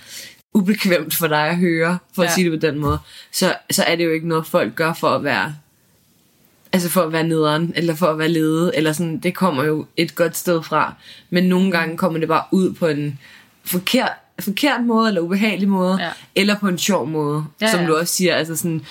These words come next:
Speaker 1: fordi nu, hvor man godt ved mere, og det er jo også kun fordi, at jeg kender dig, og du har fortalt mig om den, lige denne her type, øh, kræft og din behandling. Fordi at hvis det var, hvis jeg mødte en eller anden, der havde en eller anden form for kræft, så ville jeg jo være lige så lost, som jeg var,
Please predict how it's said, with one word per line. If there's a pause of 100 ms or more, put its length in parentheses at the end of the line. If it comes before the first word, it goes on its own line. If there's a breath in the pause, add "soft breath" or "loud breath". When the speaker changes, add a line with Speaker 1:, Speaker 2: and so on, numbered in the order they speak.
(140)
Speaker 1:
fordi
nu,
hvor
man
godt
ved
mere,
og
det
er
jo
også
kun
fordi,
at (260 loud breath)
jeg
kender
dig,
og
du
har
fortalt
mig
om
den,
lige
denne
her (680 loud breath)
type, (600 soft breath)
øh, (220)
kræft
og
din
behandling. (220 loud breath)
Fordi
at
hvis
det
var,
hvis
jeg
mødte
en
eller
anden,
der
havde
en
eller
anden
form
for
kræft,
så
ville
jeg
jo
være
lige
så
lost,
som
jeg
var,